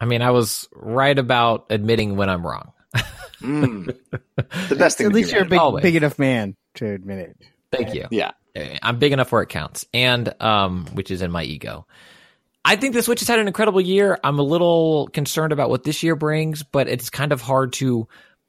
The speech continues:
Speaker 1: be concerned about a console that just had one of the best years ever, best first years of any console,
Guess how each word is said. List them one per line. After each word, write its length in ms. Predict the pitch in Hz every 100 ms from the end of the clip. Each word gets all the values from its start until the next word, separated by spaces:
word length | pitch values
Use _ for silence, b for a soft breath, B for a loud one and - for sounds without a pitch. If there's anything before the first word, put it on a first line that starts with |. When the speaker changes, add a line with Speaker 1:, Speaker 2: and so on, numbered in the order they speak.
| -
Speaker 1:
be 140 | 147
concerned 440 | 135 123 - 139 135
about 260 | 120 120
a 60 | 113
console 600 | - 127 120 - 120 117
that 120 | 101
just 220 | 117 113
had 100 | 117
one 180 | 110 117
of 120 | 98
the 80 | 101
best 320 | 110 110 -
years 160 | 110 85
ever, 480 | 107 107 101 78 - _ _
best 320 | 104 120 -
first 260 | 110 110 -
years 360 | 107 117 110 -
of 140 | 95
any 180 | 110 110
console, 580 | - 104 - 104 98